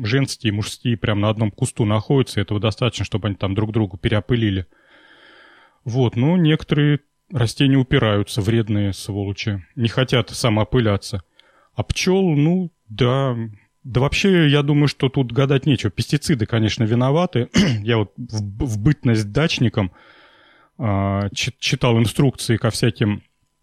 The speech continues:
химическим веществам, которыми опрыскивают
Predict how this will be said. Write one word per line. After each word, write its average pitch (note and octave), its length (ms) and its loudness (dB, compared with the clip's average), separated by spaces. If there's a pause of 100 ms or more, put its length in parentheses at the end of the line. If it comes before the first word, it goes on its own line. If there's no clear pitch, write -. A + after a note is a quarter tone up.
(400)
химическим A#2 720 0
веществам, C3+ 500 0
которыми A2+ 460 2
опрыскивают G#2 840 0